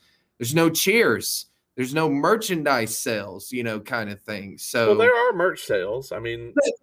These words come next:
Speaker 1: there are merch sales,
Speaker 2: online.
Speaker 1: yes.
Speaker 2: But that's all they have to go off of, the, here's the thing. A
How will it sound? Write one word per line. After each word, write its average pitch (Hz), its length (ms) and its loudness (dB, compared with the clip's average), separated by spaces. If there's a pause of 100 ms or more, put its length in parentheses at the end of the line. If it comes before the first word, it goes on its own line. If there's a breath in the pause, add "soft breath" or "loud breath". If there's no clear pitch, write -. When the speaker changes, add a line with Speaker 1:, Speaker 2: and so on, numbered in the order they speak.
(160)
Speaker 1:
there 285 120 6
are 285 220 4
merch 233 260 2
sales, 120 420 0
Speaker 2:
online. 147 140 0
Speaker 1:
yes. 117 360 2 (340)
Speaker 2:
But 143 120 4
that's 202 200 8
all 156 200 6
they 160 160 4
have 151 160 4
to 123 80 -6
go 139 160 2
off 110 200 -2
of, 92 180 -8 (580 soft breath)
the, 151 160 0 (100)
here's 254 240 -2
the 143 80 -14
thing. 110 240 -2 (100)
A 170 60 8